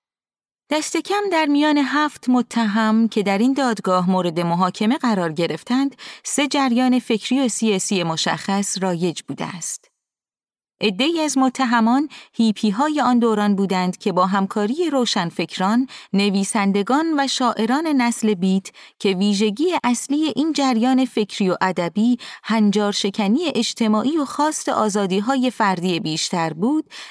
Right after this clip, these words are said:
در اعتراض به اعزام جوانان به جنگ ویتنام وارد میدان شدند. گروهی دیگر از جریان چپگرای رادیکال دانشجویی آن دوران سر برآورده بودند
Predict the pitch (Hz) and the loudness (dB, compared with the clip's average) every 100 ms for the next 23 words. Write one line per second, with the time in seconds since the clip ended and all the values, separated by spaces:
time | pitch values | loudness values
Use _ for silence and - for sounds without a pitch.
0 | - 175 170 - - - 185 240 311 254 | -2 0 0 -2 -2 -2 0 0 0 0
1 | 240 226 226 277 277 226 233 208 190 220 | 2 2 2 2 2 2 2 2 2 2
2 | 247 190 196 240 240 196 190 165 - 180 | 2 2 2 2 2 2 0 -2 0 2
3 | 180 180 175 170 170 185 180 165 190 160 | 2 2 0 0 0 -2 0 -2 -2 -2
4 | - - 156 - - _ _ _ _ _ | -4 -6 -8 -10 -12 _ _ _ _ _
5 | _ _ _ _ _ _ 202 262 330 403 | _ _ _ _ _ _ 0 2 2 0
6 | 359 277 240 196 233 294 - - - 226 | 0 2 2 2 0 -2 -6 -18 -6 -2
7 | 220 190 262 254 247 320 349 330 285 262 | -2 0 0 2 0 0 -2 -4 -4 -4
8 | - 247 240 294 285 254 226 202 196 254 | -2 -2 0 0 0 0 0 0 -2 0
9 | 240 226 220 196 196 - 202 202 294 262 | 0 0 2 2 0 -2 0 0 0 2
10 | 208 196 185 175 175 190 165 165 165 160 | 2 2 2 0 -2 0 0 0 -2 0
11 | 160 156 151 143 147 135 123 | -2 -2 -2 -4 -2 -2 -4